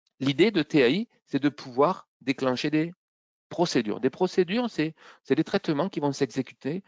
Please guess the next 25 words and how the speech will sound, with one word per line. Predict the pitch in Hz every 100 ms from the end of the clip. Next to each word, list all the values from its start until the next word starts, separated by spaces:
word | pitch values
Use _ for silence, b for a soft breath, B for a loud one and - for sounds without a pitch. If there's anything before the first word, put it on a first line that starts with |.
| b
suivant | - 139 131 170
le | 180 127
type | - 170
de | 151
document. | 143 - 131 120 123 B B
Hein, | 113
vous | 110
avez | 107 101
vu, | 117 156 B
on | 107
va | 107
trouver | - 107 110 131 - B
le, | 113 110 107
une | 107 104 _
procédure | - 117 110
qui | 127
s'appelle | 104 107
traitement | - 110 107 107
D | 117
B | 131
L, | 113 107 110 B B
une | 113
autre | 117 -
qui | 113
s'appelle | - 104 110 107